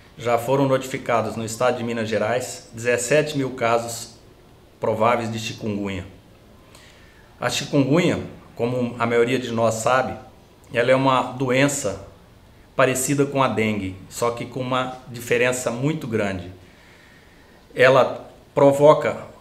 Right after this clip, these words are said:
as dores que, iguais à da dengue, mas ela permanece no seu organismo, o vírus, durante seis meses. Ou seja, você durante seis meses sentirá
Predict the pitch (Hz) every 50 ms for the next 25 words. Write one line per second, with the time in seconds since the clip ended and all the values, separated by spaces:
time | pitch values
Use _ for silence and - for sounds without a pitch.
0 | - - - _ _ _ _ _ _ - - - - 120 113 110 117 131 160 190
1 | 175 175 - - - 135 113 98 90 - - - - - - - - - - -
2 | - - - - - - - - - - - - 113 117 123 127 123 120 117 -
3 | - - - - - - - - - - - - _ - - - - - - -
4 | 120 113 110 113 101 104 110 127 170 185 143 107 - - - - - - - -
5 | - - - - - - - - 120 123 120 117 127 127 135 139 131 - 151 143
6 | 135 139 143 139 131 131 139 147 139 143 - 131 127 123 123 - 143 156 156 147
7 | 135 131 123 117 113 123 139 143 131 117 107 101 - - - 117 110 113 135 139
8 | 170 175 139 - - - - - - - 117 123 123 135 139 139 139 - - -
9 | 170 175 170 - 117 117 117 117 113 107 107 - - - - - - - 131 143
10 | 143 - - 117 110 104 104 110 - - - 110 123 117 113 - - 143 135 127
11 | 135 127 131 127 131 - - - 170 175 170 135 117 113 120 123 123 123 123 -
12 | - - - - - - - - - - - - 196 202 190 - 170 139 123 120
13 | 120 120 107 -